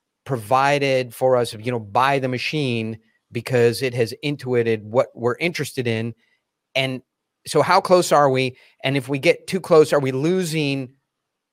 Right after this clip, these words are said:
art forms along the way?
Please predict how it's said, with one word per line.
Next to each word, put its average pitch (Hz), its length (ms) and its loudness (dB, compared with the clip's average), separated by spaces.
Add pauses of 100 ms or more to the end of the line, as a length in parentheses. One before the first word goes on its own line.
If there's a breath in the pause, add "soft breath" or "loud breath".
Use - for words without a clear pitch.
(120)
art 135 220 2
forms 107 560 -8 (920)
along 113 280 -4
the 101 80 -6
way? 95 180 -8